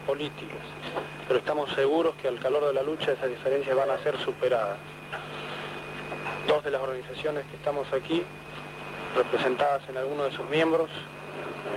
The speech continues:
son organizaciones peronistas, la otra no lo es. Pero eso no es ninguna traba para esta voluntad de unidad que estamos explicando. Los compañeros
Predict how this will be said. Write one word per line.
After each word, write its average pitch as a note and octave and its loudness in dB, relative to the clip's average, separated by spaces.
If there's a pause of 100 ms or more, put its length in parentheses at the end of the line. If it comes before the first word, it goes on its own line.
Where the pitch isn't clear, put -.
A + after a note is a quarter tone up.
(500)
son C#3+ 6
organizaciones C3 2
peronistas, C#3 4 (480)
la B2+ 4
otra C3 2
no C3 2
lo C#3 6
es. B2 2 (720)
Pero B2+ 6
eso D3+ 4 (960)
no C3 4
es C#3+ 2 (100)
ninguna D3+ 4
traba C#3+ 2 (480)
para B2+ 4
esta C3 2
voluntad C3 2 (580)
de C3 6
unidad C3+ 6 (340)
que - -10
estamos B2 0
explicando. G#2 -4 (1400)
Los B2 6
compañeros D3+ 4